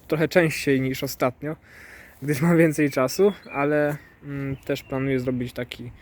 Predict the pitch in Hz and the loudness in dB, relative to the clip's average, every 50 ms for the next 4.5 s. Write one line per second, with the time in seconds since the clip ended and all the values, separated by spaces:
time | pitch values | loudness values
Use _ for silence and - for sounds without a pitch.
0 | - - - - - - - - - 139 139 131 127 - - 127 123 120 127 131 | -20 -20 -20 -20 -20 -20 -8 -4 0 0 0 0 -2 -2 -2 -2 0 2 2 0
1 | 127 - - 127 120 113 - - 120 120 123 123 120 - - 117 117 - 117 117 | 0 0 -2 -6 -6 -6 -6 -4 -4 -2 -2 -2 -2 -4 -8 -8 -8 -8 -8 -8
2 | 110 113 110 - - - 120 117 120 - _ - - - - - _ - 131 135 | -8 -8 -10 -10 -10 -10 -10 -10 -12 -12 _ -20 -20 -20 -20 -12 _ -2 -2 0
3 | 127 - - - 165 165 156 139 135 120 120 117 113 - - 139 139 139 127 - | 0 -2 -2 0 2 2 4 4 2 2 2 0 0 -2 -4 -2 -2 -2 -2 -2
4 | 123 117 - - - 120 117 117 117 117 | -4 -8 -8 -8 -8 -4 -4 -4 -4 -4